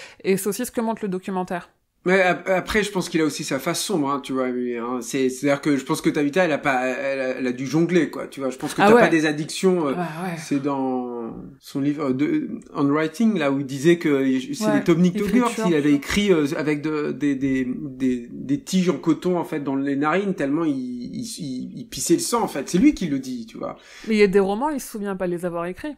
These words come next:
Speaker 2: Je pense que ça, si tu veux, quand tu vis avec qui-, quelqu'un qui a des addictions aussi violentes, forcément, tu en souffres, quoi, tu vois. Après, le truc, moi,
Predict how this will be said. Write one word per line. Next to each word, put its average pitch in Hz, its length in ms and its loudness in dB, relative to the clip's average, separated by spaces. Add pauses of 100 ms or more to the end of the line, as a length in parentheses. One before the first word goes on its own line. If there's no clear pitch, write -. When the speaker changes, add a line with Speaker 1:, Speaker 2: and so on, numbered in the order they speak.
(100)
Speaker 2:
Je - 80 -8
pense 202 180 2
que 170 120 4
ça, 208 180 2
si - 160 -4
tu 180 100 0
veux, 175 60 2
quand 156 140 -2
tu - 120 -8
vis 160 180 0
avec 135 220 -2
qui-, 143 260 -2
quelqu'un 165 300 -2
qui 170 80 -8
a 135 60 -2
des 127 160 -2
addictions 131 380 -4
aussi 131 180 -8
violentes, 151 480 2
forcément, 143 420 -4
tu - 160 -12
en 120 60 -6
souffres, - 420 -4
quoi, 127 240 -2
tu - 140 -12
vois. 143 120 -10 (540)
Après, 190 300 4
le 180 80 8
truc, 277 300 4 (260)
moi, 240 180 6